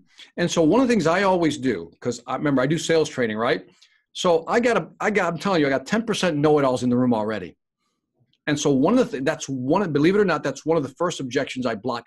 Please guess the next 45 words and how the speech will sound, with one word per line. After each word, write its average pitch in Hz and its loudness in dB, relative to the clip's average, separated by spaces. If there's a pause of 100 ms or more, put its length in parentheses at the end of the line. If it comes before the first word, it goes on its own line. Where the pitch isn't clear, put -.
but 127 -2
I 131 0
block 139 -2
it 117 -4
right 123 -2
at 123 -6
the 120 -10
beginning. 110 -6 (800)
And 127 -2
I 117 -4
block 98 -6
it 120 -4
like 127 -6
this. 185 -4 (380)
It's 135 -6
a 131 0
very 120 -4
simple 143 -2
one. 170 0
I 135 -2
said, 123 -2 (500)
and 143 0
I'll 139 0
just 135 -4
ask 160 0
the 160 -8
question. 147 -4
I 123 -6
said, 147 -8
"By 185 -4
the 123 -2
way," - -12 (160)
I 147 -6
said, 147 -4
"I'm 139 -2
talking 220 -2
to 143 0
salespeople, 139 -2
so 151 -6
I 147 -2
have 202 -6
to 143 -4
ask 147 -6
the 117 -14
question, 123 -8